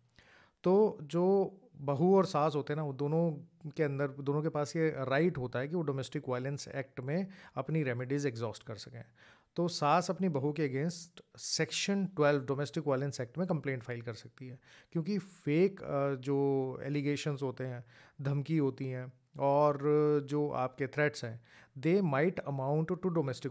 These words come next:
violence। अगर डोमेस्टिक रिलेशनशिप है, शेयर हाउसहोल्ड प्रॉपर्टी है, तो उसमें ये काम किया जा सकता है।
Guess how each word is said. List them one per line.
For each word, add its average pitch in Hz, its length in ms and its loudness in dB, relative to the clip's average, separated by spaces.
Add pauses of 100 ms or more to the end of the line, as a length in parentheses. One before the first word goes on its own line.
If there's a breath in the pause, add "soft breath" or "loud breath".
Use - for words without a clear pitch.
violence। 113 400 -10
अगर 127 260 -4
डोमेस्टिक 127 440 -4
रिलेशनशिप 131 500 -2
है, 131 100 0
शेयर 127 260 -2
हाउसहोल्ड 123 380 -4
प्रॉपर्टी 120 400 -4
है, 127 180 -6
तो 143 160 -4
उसमें 139 240 -4
ये 160 100 -2
काम 139 200 -2
किया 120 180 -6
जा 107 100 -8
सकता - 340 -16
है। 113 60 -18